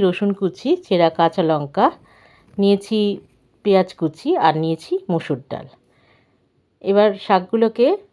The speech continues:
আমি একটু কেটে নেব। বেশি মিহি করে কুচানোর দরকার নেই, ছোট ছোট করে কেটে নিলেই হবে। শাকগুলো কাটা হয়ে গেছে, এখন চলে যাব গ্যাসে। প্রথমে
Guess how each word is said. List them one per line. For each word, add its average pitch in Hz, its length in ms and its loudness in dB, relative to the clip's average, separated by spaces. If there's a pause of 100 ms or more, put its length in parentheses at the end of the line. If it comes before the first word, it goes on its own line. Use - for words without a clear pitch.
(340)
আমি 175 200 -2
একটু - 200 -6 (1600)
কেটে 214 320 2
নেব। 120 140 -8 (720)
বেশি 226 340 0 (180)
মিহি 214 220 0
করে 226 160 2 (320)
কুচানোর 202 480 0
দরকার 170 380 0
নেই, 254 120 0 (1700)
ছোট 202 140 0 (100)
ছোট 196 120 -2 (100)
করে 202 120 2 (100)
কেটে 175 300 -2
নিলেই 240 320 2
হবে। 135 260 -4 (720)
শাকগুলো 202 360 0 (100)
কাটা 202 280 0
হয়ে 208 220 4
গেছে, 160 240 0 (760)
এখন 190 220 0 (100)
চলে 170 220 0
যাব 175 160 -2 (180)
গ্যাসে। - 320 -2 (1600)
প্রথমে 240 280 -2